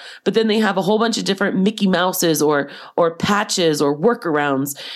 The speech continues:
that it's really just causing a lot more work for them. Number three, get the entire staff and clientele to adopt the usage of all technology to help increase their business systems, therefore actually reducing some costs.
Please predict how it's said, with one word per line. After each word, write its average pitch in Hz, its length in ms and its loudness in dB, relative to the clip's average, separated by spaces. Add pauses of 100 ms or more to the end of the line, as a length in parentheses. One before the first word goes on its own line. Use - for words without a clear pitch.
(160)
that 202 360 0
it's 233 280 0
really 240 280 4
just 226 200 -2
causing 208 420 2
a 175 40 4
lot 170 320 0
more 196 180 2
work 233 260 -2
for 175 140 2
them. 110 340 -2 (720)
Number 233 300 2
three, 147 580 -2
get 220 200 0
the 220 120 2
entire 202 460 0
staff 175 400 -2
and 170 140 -2
clientele 156 640 0
to 170 160 2
adopt 156 500 0
the 185 60 0
usage 156 440 0
of 160 180 -2
all 156 200 2
technology 190 760 0 (300)
to - 100 -2
help 214 240 2
increase 254 480 2
their 208 140 0
business 190 420 2
systems, 156 500 0
therefore 180 720 0
actually 185 500 0
reducing 165 640 0
some 131 260 -2
costs. - 480 -4